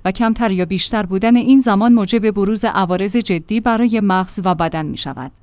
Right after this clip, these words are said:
البته باید گفت، فعالیت روزانه، جسه بدنی و غیر عواملی است که می تواند ساعات کافی خواب شبانه را به هفت یا نه ساعت در شب برساند. شکرگزاری. شنیده اید که کلمات انرژی دارند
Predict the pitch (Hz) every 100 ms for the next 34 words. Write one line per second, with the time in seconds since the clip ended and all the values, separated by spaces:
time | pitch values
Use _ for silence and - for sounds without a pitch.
0 | - 233 233 254 302 233 185 180 - 190
1 | 220 - - - - 240 - 185 190 233
2 | 254 202 196 190 196 202 - 185 220 -
3 | 254 233 185 170 151 170 220 196 185 202
4 | 202 208 196 185 185 196 202 185 - -
5 | 220 247 254 202 196 202 - 262 - 269
6 | 262 - 175 - 240 - 214 208 202 190
7 | 233 262 214 190 190 254 - 208 190 196
8 | 247 - 254 240 254 247 214 240 233 196
9 | 156 - 156 131 - _ _ - - -
10 | 220 - - 151 165 151 139 _ - 262
11 | 240 269 320 240 - - - 233 240 196
12 | 185 220 233 - 185 170 160 160 156 160
13 | 165